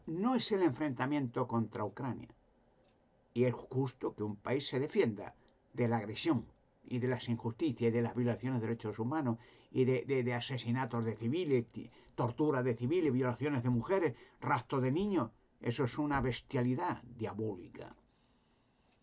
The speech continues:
Y los gobiernos hacen justicia y la van a hacer. Naturalmente, este gobierno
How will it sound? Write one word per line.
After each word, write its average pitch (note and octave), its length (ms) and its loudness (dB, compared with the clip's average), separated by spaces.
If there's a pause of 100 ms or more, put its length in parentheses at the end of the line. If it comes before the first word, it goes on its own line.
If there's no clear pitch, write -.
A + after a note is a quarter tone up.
(300)
Y B2 80 2
los A#2 140 4
gobiernos C3 460 0 (760)
hacen A#2+ 320 2
justicia A#2 680 -6
y D3 80 0
la B2 120 4
van C3 100 0
a G2 40 -2
hacer. - 240 -12 (960)
Naturalmente, G#3+ 680 2 (360)
este D3+ 260 -2
gobierno C#3 520 0